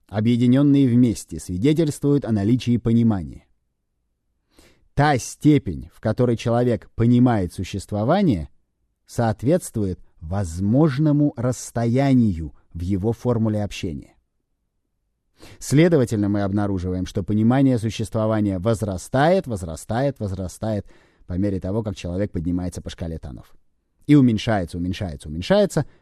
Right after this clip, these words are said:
по мере того, как он опускается вниз по шкале.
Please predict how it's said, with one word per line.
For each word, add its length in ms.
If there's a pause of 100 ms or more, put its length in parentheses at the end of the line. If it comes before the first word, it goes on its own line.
по 120
мере 200
того, 260
как 160
он 160
опускается 680
вниз 280
по 100
шкале. 380